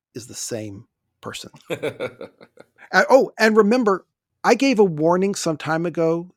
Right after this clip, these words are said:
Speaker 1: that once you embrace a theory, you start seeing co-conspirators in the texts.
Speaker 2: Mm-hmm.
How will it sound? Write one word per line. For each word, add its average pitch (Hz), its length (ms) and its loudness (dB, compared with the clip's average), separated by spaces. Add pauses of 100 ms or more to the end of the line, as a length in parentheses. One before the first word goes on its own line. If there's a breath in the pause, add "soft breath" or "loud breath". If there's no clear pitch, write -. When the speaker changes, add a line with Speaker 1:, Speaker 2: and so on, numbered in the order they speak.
Speaker 1:
that - 140 -6
once 147 300 -6
you 151 140 -4
embrace 127 480 -4
a 135 40 -8
theory, 120 500 -8
you - 100 -8
start 131 400 -6
seeing 120 340 -8
co-conspirators 113 1000 -10
in 131 140 -14
the 101 80 -12
texts. - 600 -14
Speaker 2:
Mm-hmm. 107 360 -10